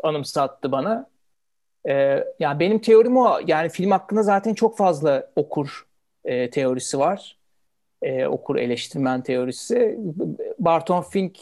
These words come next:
şey, e, Coen kardeşler de hep bunu şey yapıyorlar. Yani açıklamak istemediklerini söylüyorlar.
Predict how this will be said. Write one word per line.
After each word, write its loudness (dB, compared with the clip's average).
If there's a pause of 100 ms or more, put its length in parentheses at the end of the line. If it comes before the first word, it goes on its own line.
(160)
şey, 0
e, -6
Coen 0
kardeşler 0
de 2 (560)
hep 0 (720)
bunu -2
şey 2
yapıyorlar. -2
Yani -4
açıklamak -2
istemediklerini -4
söylüyorlar. -4